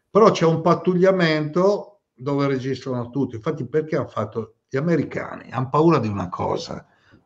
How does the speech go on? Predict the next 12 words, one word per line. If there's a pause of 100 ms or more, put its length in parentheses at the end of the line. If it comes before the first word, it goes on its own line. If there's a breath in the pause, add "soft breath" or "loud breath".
continuano
a
vedere
oggetti
volanti
non
identificati
sopra (560)
le
portaerei, (160)
i
sottomarini